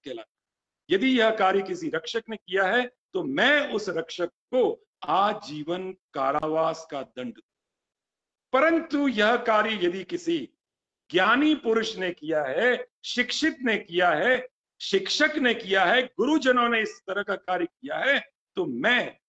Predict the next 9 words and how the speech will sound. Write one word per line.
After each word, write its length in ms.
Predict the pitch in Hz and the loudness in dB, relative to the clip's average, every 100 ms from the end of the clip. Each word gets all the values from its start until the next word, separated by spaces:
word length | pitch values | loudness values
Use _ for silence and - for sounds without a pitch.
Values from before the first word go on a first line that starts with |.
| _ _ - | _ _ -8
युधिष्ठिर 360 | 156 196 220 | -4 -4 -4
कहते 360 | 214 185 175 226 | -2 0 2 2
हैं 300 | 262 - - _ _ | 0 0 -6 _ _
कि 120 | - 185 | -8 0
मैं 180 | 185 | 0
उस 280 | 196 190 - | 2 0 -2
शिक्षित 600 | 156 - 233 - 247 214 | -6 -4 -4 -4 -6 -6
व्यक्ति 500 | 180 - - - 139 - - | -6 -6 -6 -6 -10 -6 0
को 340 | - - - | 0 0 -6